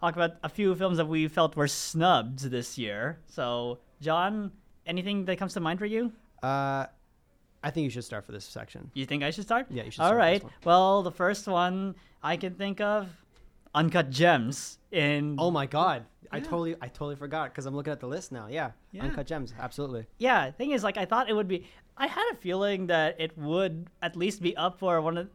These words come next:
Speaker 1: for an editing or cinematography nomination, but most importantly, I really wanted Adam Sandler to be up there for Best Actor, too.
Speaker 2: No,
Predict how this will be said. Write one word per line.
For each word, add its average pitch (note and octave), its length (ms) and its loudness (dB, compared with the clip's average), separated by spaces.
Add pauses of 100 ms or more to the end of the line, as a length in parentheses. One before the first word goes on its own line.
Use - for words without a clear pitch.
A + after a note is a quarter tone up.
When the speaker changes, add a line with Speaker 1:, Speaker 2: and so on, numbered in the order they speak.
Speaker 1:
for D#3+ 160 2
an D3+ 100 0
editing E3 340 0
or D3+ 60 2
cinematography D3+ 640 0
nomination, D#3+ 480 0
but D#3+ 160 -2
most G#3 320 0
importantly, E3+ 420 -4
I F3+ 60 8
really G#3+ 360 6
wanted G3 500 2
Adam E3 240 -4
Sandler E3+ 520 -4
to D3+ 60 -10
be D3+ 160 -2
up E3 160 -8
there E3 140 2
for D#3+ 100 -2
Best D3 380 -4
Actor, D#3 480 -2
too. C3 500 2 (140)
Speaker 2:
No, B2+ 140 -8